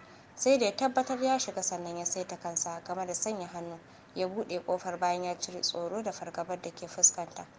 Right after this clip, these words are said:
"Kai ne Kamal?" ɗaya daga cikinsu ya tambaye sa yana kallon sa. "Eh, ni ne, lafiya dai ko?" "Ita ta kawo hakan, muna gayyatar ka ne station ɗinmu domin amsa wasu ƴan tambayoyi." "Tambayoyi kamar yaya?"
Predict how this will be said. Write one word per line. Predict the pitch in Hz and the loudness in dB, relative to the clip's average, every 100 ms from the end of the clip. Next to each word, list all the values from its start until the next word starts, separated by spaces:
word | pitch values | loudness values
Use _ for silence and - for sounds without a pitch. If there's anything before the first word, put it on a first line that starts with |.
| - - - - | -20 -20 -20 0
"Kai | 247 269 | 6 6
ne | 220 | 6
Kamal?" | - 175 190 330 - - - | 2 2 2 2 -4 -20 -2
ɗaya | - | 2
daga | 247 202 185 | 4 4 2
cikinsu | - 214 202 180 | 0 0 -2 -4
ya | |
tambaye | 180 175 170 175 233 | -2 -4 -2 0 0
sa | - 185 | 2 0
yana | 196 214 175 | 0 -2 -2
kallon | 175 165 170 | -2 -4 -4
sa. | 160 165 - - - - - | -4 -6 -12 -20 -20 -20 0
"Eh, | 208 240 | 6 6
ni | 247 277 | 8 6
ne, | 233 180 | 4 6
lafiya | 202 233 247 190 | 4 4 2 2
dai | 180 175 | 0 -2
ko?" | 240 339 - - - - - - - - | 0 0 -4 -20 -20 -20 -20 -20 -20 -2
"Ita | 262 269 | 0 4
ta | 269 | 2
kawo | 269 262 254 | 8 8 8
hakan, | 262 - 170 - | 4 2 -10 -4
muna | 233 294 208 | 2 4 4
gayyatar | 180 180 190 185 | 4 0 0 -6
ka | - | -6
ne | 175 180 | -4 -4
station | - 180 180 175 | -4 -6 -6 -6
ɗinmu | - 175 175 | -6 -6 -6
domin | 170 170 180 | -4 -4 -2
amsa | 190 214 - | -4 -4 -4
wasu | 175 - | -2 -4
ƴan | 170 170 | -4 -8
tambayoyi." | 170 170 170 165 165 - - - - | -8 -8 -6 -6 -8 -12 -20 -20 -10
"Tambayoyi | - 214 233 233 233 233 | 0 2 4 4 4 0
kamar | - 190 254 | -2 2 4
yaya?" | 262 170 160 | 4 2 -2